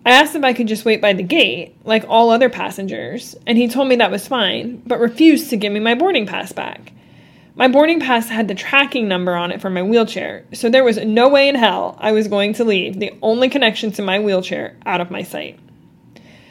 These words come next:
I sat down and pouted. This was bullshit. I was stuffed in a crappy room, held captive. The man who had helped me track down my wheelchair a bit earlier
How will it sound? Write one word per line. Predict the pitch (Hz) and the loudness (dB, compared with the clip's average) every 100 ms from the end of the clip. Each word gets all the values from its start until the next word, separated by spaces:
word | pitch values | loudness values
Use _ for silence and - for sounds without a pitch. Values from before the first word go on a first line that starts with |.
| - - _ - | -20 -20 _ 0
I | 226 | 2
sat | 254 247 | 4 4
down | 226 196 | 2 0
and | 190 | -2
pouted. | - 196 - - 226 - _ _ | -6 -8 -8 -12 -16 -20 _ _
This | - 294 254 | -4 -2 -2
was | 208 | -4
bullshit. | 160 247 359 - 180 80 - _ - - - _ | 0 4 4 2 -6 -8 -14 _ -20 -20 -20 _
I | - | 0
was | 269 - | 0 2
stuffed | 294 330 - | 2 2 0
in | 214 | -6
a | |
crappy | 208 277 277 311 | -4 -2 0 0
room, | 240 254 247 226 | 2 0 -2 -4
held | 208 262 285 | 0 0 0
captive. | - 262 294 214 190 214 - _ - _ - - | 0 0 0 -6 -8 -12 -20 _ -20 _ -20 -6
The | 247 | 2
man | 269 311 | 4 6
who | 320 | 4
had | 269 | 4
helped | 240 269 254 | 2 0 0
me | 233 | -2
track | 269 277 | 0 2
down | 294 302 | 0 2
my | 294 | 2
wheelchair | 240 214 - 202 | 2 0 -2 -2
a | |
bit | 190 - | 0 -2
earlier | 240 320 240 185 180 254 | 0 2 2 0 -2 -4